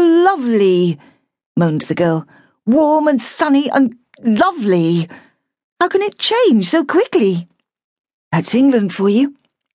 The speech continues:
said Bridget. "It's all Peter's fault, of course. He wouldn't miss his sailing, even to get married." Everyone within earshot laughed,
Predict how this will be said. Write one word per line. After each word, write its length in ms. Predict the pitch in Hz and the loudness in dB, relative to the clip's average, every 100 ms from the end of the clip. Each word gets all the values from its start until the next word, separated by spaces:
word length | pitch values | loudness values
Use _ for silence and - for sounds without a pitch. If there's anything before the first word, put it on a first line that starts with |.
| - | -8
said 200 | 170 - | -6 -4
Bridget. 340 | 160 196 220 - _ _ _ _ _ | -4 -4 -6 -12 _ _ _ _ _
"It's 120 | 294 311 | -2 2
all 140 | 294 | 2
Peter's 360 | - 247 180 - | 0 -2 -2 -4
fault, 200 | 170 170 | -4 -4
of 80 | 180 | -2
course. 380 | 240 190 175 - _ _ _ _ - | 0 -2 -6 -14 _ _ _ _ -4
He 120 | 226 | 0
wouldn't 240 | 220 240 | 0 -2
miss 160 | 262 403 | -2 -2
his 100 | 359 | -2
sailing, 560 | - 285 226 208 240 - _ _ - | 0 0 2 0 -2 -4 _ _ 0
even 420 | 262 285 269 269 | 2 2 2 0
to 80 | 254 | 0
get 220 | 254 - | -2 0
married." 380 | 196 180 175 - _ _ _ _ _ _ _ _ _ _ _ _ _ _ _ _ | -2 0 -2 -6 _ _ _ _ _ _ _ _ _ _ _ _ _ _ _ _
Everyone 440 | 208 220 226 220 208 | -2 0 2 0 0
within 220 | 190 190 | 0 0
earshot 500 | 170 151 143 143 175 | 0 -2 -4 -4 -4
laughed, 400 | 147 127 - | -4 -6 -10